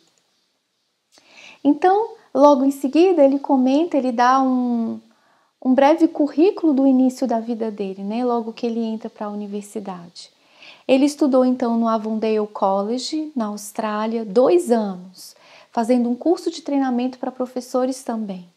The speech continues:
Ele deu aulas do ensino fundamental três anos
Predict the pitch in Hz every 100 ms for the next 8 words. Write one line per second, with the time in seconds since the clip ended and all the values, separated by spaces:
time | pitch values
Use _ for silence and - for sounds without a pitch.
0 | _ _ _ _ _ _ - 233 214 226
1 | 214 226 240 240 233 226 226 220 208 220
2 | 208 208 208 214 208 208 _ - 208 240
3 | 277 233 196 185 190 - -